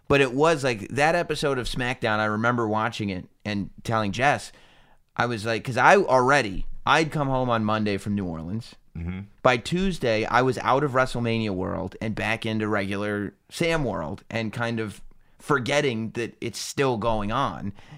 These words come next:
Speaker 1: And I was going, I, I, I looked at Jess, I was like, "I just realized, not is this still going on," but I started doing the math. I was like, "He did six hours on Sunday."
Speaker 2: Yep.
Speaker 1: And then three hours on Monday.
Speaker 2: Mm-hmm.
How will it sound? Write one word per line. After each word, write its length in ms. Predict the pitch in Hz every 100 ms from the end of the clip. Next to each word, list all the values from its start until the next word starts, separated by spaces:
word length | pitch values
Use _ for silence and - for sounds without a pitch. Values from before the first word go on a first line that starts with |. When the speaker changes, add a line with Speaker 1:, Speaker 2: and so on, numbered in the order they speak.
| - _
Speaker 1:
And 140 | 127 135
I 60 |
was 120 | 147 135
going, 280 | 151 135 - - _ -
I, 100 | 135
I, 180 | 131 139
I 220 | 135 139
looked 200 | 143 156
at 60 | -
Jess, 180 | 156 139
I 40 |
was 100 | 123
like, 240 | 127 - _ _ _
"I 120 | 123
just 320 | 127 113 156 135
realized, 440 | 156 160 110 101
not 200 | 123 156
is 160 | 147 120
this 180 | 127
still 220 | - 127 123
going 300 | 117 117 117
on," 220 | 139 120
but 80 | 98
I 40 |
started 300 | 107 127 120
doing 180 | 117 113
the 80 | 104
math. 340 | 113 143 -
I 60 | 98
was 100 | 107
like, 100 | 107
"He 80 | 139
did 160 | 156
six 300 | - 143 147
hours 280 | 143 127 120
on 120 | 110
Sunday." 640 | 101 160 175 117 85 87 117 _ - 80
Speaker 2:
Yep. 200 | 90 - _ _
Speaker 1:
And 160 | 123 143
then 140 | 143
three 400 | 123 143 170 269
hours 320 | 262 196 180 160
on 160 | 143
Monday. 680 | 131 156 233 254 107 90 101
Speaker 2:
Mm-hmm. 360 | 82 80 98